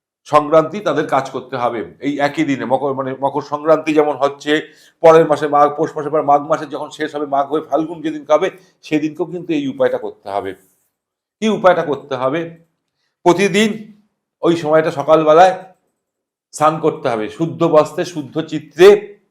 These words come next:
মকর সংক্রান্তির দিন সকালে স্নান করে নিল শুদ্ধ বস্ত্রে, শুদ্ধ চিত্রে,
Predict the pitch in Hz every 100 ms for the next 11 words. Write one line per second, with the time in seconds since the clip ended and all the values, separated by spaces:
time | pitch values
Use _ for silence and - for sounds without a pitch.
0 | _ _ _ _ _ _ _ _ - 139
1 | 151 151 147 151 143 160 143 160 170 -
2 | - _ _ - 147 151 156 156 143 147
3 | 151 151 156 180 180 - _ _ - 139
4 | 123 156 151 147 160 - 135 156 156 160
5 | - 175 196 - -